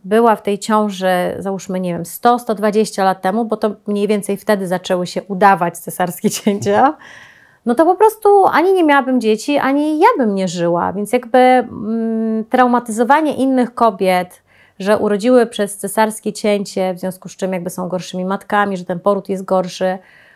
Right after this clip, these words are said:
Uważam, że nawet w sytuacji, kiedy kobieta nie ze względów medycznych, tylko po prostu decyduje się na taki krok, to znowu to jest jej decyzja.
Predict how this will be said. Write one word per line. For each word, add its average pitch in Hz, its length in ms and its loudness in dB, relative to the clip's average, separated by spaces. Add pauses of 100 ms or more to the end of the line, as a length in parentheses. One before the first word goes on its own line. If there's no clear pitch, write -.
(300)
Uważam, 240 320 2
że 247 140 2
nawet 302 360 2
w - 60 -20
sytuacji, 240 600 -2
kiedy 220 240 -4
kobieta 220 840 2
nie 269 200 0
ze 277 160 2
względów 254 600 0
medycznych, 254 640 -2
tylko 233 500 0
po 240 100 -6
prostu 233 440 0
decyduje 190 600 -2
się 180 540 -4
na 185 440 -2
taki 180 280 -8
krok, 185 420 -4 (760)
to 254 120 2
znowu 285 200 4
to 254 80 2
jest 247 240 0
jej 311 260 4
decyzja. 180 800 0